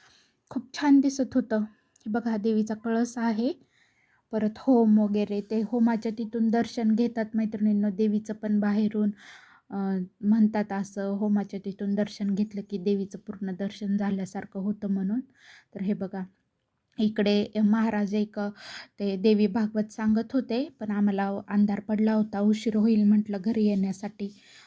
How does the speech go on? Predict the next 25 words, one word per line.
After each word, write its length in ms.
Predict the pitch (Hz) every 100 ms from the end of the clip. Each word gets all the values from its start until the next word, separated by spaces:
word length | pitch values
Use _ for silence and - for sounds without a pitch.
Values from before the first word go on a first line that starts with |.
| _ -
म्हणून 180 | 190 190
आम्ही 280 | 190 190 196
लगेच 320 | 190 202 -
निघालो 360 | 220 220 214 185
दर्शन 400 | 196 196 220 202
वगैरे 300 | 190 185 185
घेऊन. 280 | 214 220 262 -
हे 60 | 180
बघा, 200 | 208 185
बाहेर 380 | 196 180 202 208 -
पण 140 | 220
असा 200 | 220 220
परिसर 440 | 220 226 226 226 214
केला 200 | 226 220
होता. 280 | 233 226 233 - - - -
ते 80 | 214
नवरात्रामध्ये 720 | 226 233 240 240 233 233 220
नऊ 200 | 220 233
दिवस 460 | 220 233 226 226 -
बसतात 380 | 220 254 - 262 - 254
मैत्रिणींनो, 1000 | 247 226 226 233 226 233 349 403 294 226 214 - - - _
अ, 140 | 208 208
देवीच्या 420 | 233 233 220 220
मंदिरामध्ये 800 | 220 226 220 214 214 208 285 359 269
बाया, 360 | 220 220 262